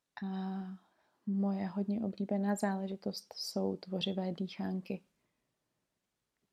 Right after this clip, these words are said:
Protože Vánoce a konec roku je o setkávání se s lidmi, setkávání se s našimi milovanými, tak já osobně mám moc ráda tvořivé dýchánky se svými kamarádkami,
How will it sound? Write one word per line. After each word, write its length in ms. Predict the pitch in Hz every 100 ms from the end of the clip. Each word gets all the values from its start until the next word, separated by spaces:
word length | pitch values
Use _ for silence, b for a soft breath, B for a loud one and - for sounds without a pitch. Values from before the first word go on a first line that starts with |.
| _ _ _ _ _ _
Protože 420 | - 202 190 202
Vánoce 540 | 196 196 202 196 - 196 - 190
a 280 | 190 190 190 _
konec 360 | 208 202 202
roku 240 | 202 196 196
je 260 | 190 196
o 100 | 277
setkávání 720 | - 202 - 202 196 196 196 196
se 140 | 214
s 120 | -
lidmi, 360 | 202 190 208 240 233 _ -
setkávání 640 | - - 190 190 190 190
se 160 | - 220
s 100 | -
našimi 360 | 196 208 196
milovanými, 800 | 196 196 190 185 190 196 202 214 - _ _ _ _ _ _ _ _ _ _ _ _ _
tak 160 | 202 -
já 120 | 190 180
osobně 320 | - 185 185
mám 200 | 185 185
moc 260 | 185 170
ráda 240 | 190 185 180
tvořivé 480 | - 180 190 190 190
dýchánky 520 | 185 - 185 170 185
se 140 | -
svými 640 | - - 190 185 185 180 180
kamarádkami, 760 | - 175 180 175 170 - 175